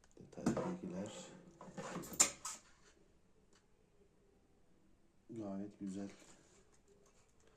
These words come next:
Kaliteli. O diğer beş yüz liralık olanlara göre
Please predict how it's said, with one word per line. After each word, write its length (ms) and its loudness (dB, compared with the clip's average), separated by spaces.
Kaliteli. 560 8
O 440 4
diğer 320 6
beş 240 4
yüz 200 10
liralık 420 6
olanlara 520 4
göre 320 2